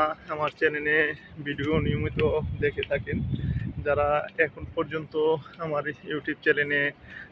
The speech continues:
আমার চ্যানেলটিতে সাবস্ক্রাইব করেন নাই, তো চ্যানেলটিতে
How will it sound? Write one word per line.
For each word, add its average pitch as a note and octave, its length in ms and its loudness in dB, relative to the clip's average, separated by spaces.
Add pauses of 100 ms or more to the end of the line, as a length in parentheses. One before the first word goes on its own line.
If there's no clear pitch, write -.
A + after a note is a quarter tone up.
(120)
আমার C#3 240 -2
চ্যানেলটিতে D3+ 480 -2 (300)
সাবস্ক্রাইব D3 460 -2
করেন D3+ 280 6
নাই, F3 120 0 (480)
তো C3+ 100 -6 (1800)
চ্যানেলটিতে D#3+ 460 -2